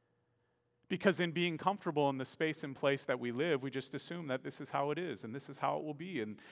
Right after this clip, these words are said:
and, and all of these people already know Jesus and they're gonna be found in churches. And so we just need to be here to accept those who come to us from other churches. That will be our success. That will be our blessing. Look at us. Look what we've built. Look at what we are.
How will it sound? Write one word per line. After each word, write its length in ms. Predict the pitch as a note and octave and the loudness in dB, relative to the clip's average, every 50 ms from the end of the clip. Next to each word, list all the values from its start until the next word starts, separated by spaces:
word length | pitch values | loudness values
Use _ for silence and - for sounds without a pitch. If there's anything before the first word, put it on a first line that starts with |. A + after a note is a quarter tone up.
| - - - | -18 -8 -6
and, 100 | - C#3+ - | -4 -2 0
and 100 | D3+ D3+ | 4 8
all 220 | C#3+ D3 D#3+ E3 F3+ | 8 8 8 8 6
of 80 | D3+ | 2
these 160 | E3 E3 - | 0 -2 -4
people 280 | - - F3+ E3 E3 D#3+ | -4 -4 -2 0 2 6
already 360 | D#3+ D#3 D3+ D#3+ E3 D#3 D#3 | 8 10 10 10 8 6 4
know 200 | D#3 D#3 F3+ G3+ | 2 2 2 0
Jesus 460 | E3 A#2 A#2 A#2+ A#2 G#2 A#2 A2+ - | 0 -2 -2 -2 0 0 -2 -2 -2
and 100 | D3+ C3+ | -4 -2
they're 100 | C3+ C3+ | -2 0
gonna 140 | B2+ B2+ C3+ | 2 0 0
be 140 | C#3+ D3+ C#3+ | 2 0 -2
found 340 | C#3 - D#3 C#3+ D#3 E3+ D#3+ | 2 4 4 4 4 4 2
in 120 | D#3+ D#3+ | -2 -4
churches. 520 | - - F3+ F#3 F3+ - - B2 A2 G#2+ B2 | -4 -4 -4 -4 -4 -2 -2 -2 -2 -2 -4
And 140 | A#2 A#2 | -8 -6
so 100 | - - | -2 -2
we 140 | C#3 C3+ D#3 | 0 0 0
just 220 | C#3 D3+ D3 - E3+ | -2 -4 -4 -4 -4
need 120 | D#3+ D#3 | -4 -2
to 40 | D3+ | -2
be 220 | C3+ D#3+ F3 F#3 E3 | -4 -2 -4 -2 -2
here 100 | E3 C#3+ | -2 -2
to 160 | B2 - C3 | -2 -4 -6
accept 320 | B2+ - - D#3+ D#3 - | -6 -2 -2 -2 -2 0
those 240 | - B2 B2+ C3 - | 2 0 0 0 -2
who 80 | C#3+ C3+ | -6 -6
come 220 | - - E3 F3 | -4 -4 -4 -4
to 160 | - C3+ C3 | -4 -2 -2
us 100 | C3 C3 | -2 -2
from 160 | - D3+ C#3 | -2 -4 -4
other 160 | C#3 C3+ D3 D3 | -4 -4 -4 -6
churches. 380 | - - - - - - G2 G#2 - - - - _ _ _ _ _ _ _ _ _ _ _ _ _ _ _ _ _ _ _ _ _ _ _ _ _ _ _ _ _ _ _ _ _ _ _ _ _ _ _ - | -8 -10 -12 -12 -14 -16 -16 -16 -20 -20 -20 -20 _ _ _ _ _ _ _ _ _ _ _ _ _ _ _ _ _ _ _ _ _ _ _ _ _ _ _ _ _ _ _ _ _ _ _ _ _ _ _ 0
That 140 | F#2+ - | 0 0
will 80 | - B2 | 0 -2
be 160 | A#2+ B2+ B2+ | 0 2 4
our 120 | C#3 C#3 C#3 | 4 4 2
success. 720 | - - - - - - - - A#2 - - - - - - - | 0 -6 -12 -10 -8 -6 -6 -6 -6 -8 -12 -16 -18 -16 -8 -6
That 160 | - F#2+ B2+ | -6 -4 -4
will 100 | B2 A#2+ | -6 -4
be 140 | A#2+ B2+ C3+ | -2 -2 -2
our 100 | C#3 C#3 | -2 -2
blessing. 480 | C#3 C#3+ C3 B2 - - - F#2 F2 F2 - - | 0 -2 -2 -2 -4 -8 -12 -12 -14 -16 -14 -8
Look 240 | G2 G2 G#2+ - - | -6 -6 -2 0 0
at 80 | C3+ | 0
us. 340 | C3 A2+ F#2+ E2+ - - - - | 0 0 -2 -4 -8 -12 -12 -10
Look 180 | A#2 G#2 - - | -8 -8 -6 -4
what 140 | C3+ A#2+ B2 | -4 -4 -2
we've 200 | C3+ C3+ C3 - | -4 -6 -6 -6
built. 320 | - G#2+ A2 A#2 A#2 - | -4 -2 -2 -2 -2 -4
Look 200 | G#2+ A#2 A2+ - | -6 -8 -8 -8
at 60 | A#2 | -8
what 180 | A2 A2+ G#2+ A2 | -6 -6 -6 -6
we 120 | A2+ G2+ | -6 -6
are. 360 | G2 F2+ F2 F2 E2 - - | -6 -6 -8 -10 -14 -18 -20